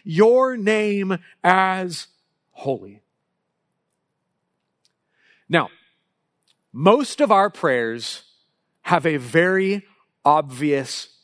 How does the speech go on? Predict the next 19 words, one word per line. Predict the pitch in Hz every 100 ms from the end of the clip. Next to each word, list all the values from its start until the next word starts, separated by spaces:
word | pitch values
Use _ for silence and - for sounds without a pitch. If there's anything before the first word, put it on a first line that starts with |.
| 147
goal. | 120 92 - _ _ _ _ _ _ _ _ -
Okay, | 190
we | 214
ask | 202 240 285 -
for | - 294
things | 220 185 170 220 - - -
and | 196 208
we | 330
know | 294 247
exactly | 202 170 131 160 277 294 311
what | 294 233
it | 233
would | 220
look | 170 156
like | 160 170
for | - 208
God | 160 156 160
to | - 190
answer | 185 156 156 - 175